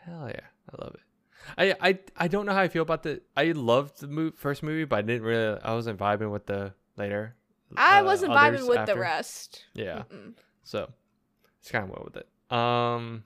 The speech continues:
Speaker 1: let's kinda go down.
Speaker 2: Cheaper by a Dozen?
Speaker 1: That, that's a, that's a, it's a
Speaker 2: I
Speaker 1: reboot, right? Yeah.
Speaker 2: I,
Speaker 1: it's
Speaker 2: yeah,
Speaker 1: a
Speaker 2: and I
Speaker 1: reboot.
Speaker 2: think they'll do a mix, mixed children because Gabrielle Union is the mom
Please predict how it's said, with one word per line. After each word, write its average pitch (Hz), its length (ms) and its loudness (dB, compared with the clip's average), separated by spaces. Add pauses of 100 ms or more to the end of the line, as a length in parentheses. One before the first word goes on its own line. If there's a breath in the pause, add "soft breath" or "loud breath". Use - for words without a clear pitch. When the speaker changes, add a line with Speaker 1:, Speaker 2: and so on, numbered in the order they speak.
Speaker 1:
let's 113 160 -8
kinda 147 200 0
go 120 100 2
down. 107 500 2 (720 soft breath)
Speaker 2:
Cheaper 254 300 -4
by 247 160 2
a 247 60 2
Dozen? 247 480 0 (1500)
Speaker 1:
That, 185 360 2 (120)
that's 151 260 2
a, - 80 2 (160)
that's 170 300 2
a, 117 60 -16 (920)
it's 147 180 0
a 160 40 2
Speaker 2:
I 113 40 -2
Speaker 1:
reboot, 107 320 2
right? 110 300 2
Yeah. 117 160 2
Speaker 2:
I, 247 60 4
Speaker 1:
it's 254 80 -4
Speaker 2:
yeah, 330 240 8
Speaker 1:
a 240 40 6
Speaker 2:
and 240 100 2
I 233 60 2
Speaker 1:
reboot. - 80 -4
Speaker 2:
think 403 160 0
they'll 339 180 2
do 302 160 0
a 277 60 4
mix, - 640 -4 (460)
mixed - 300 -4
children 240 320 2
because 233 260 -8
Gabrielle 220 560 -4 (680)
Union 202 640 -12
is 208 320 -12 (120)
the 175 420 -12 (180)
mom 143 320 -10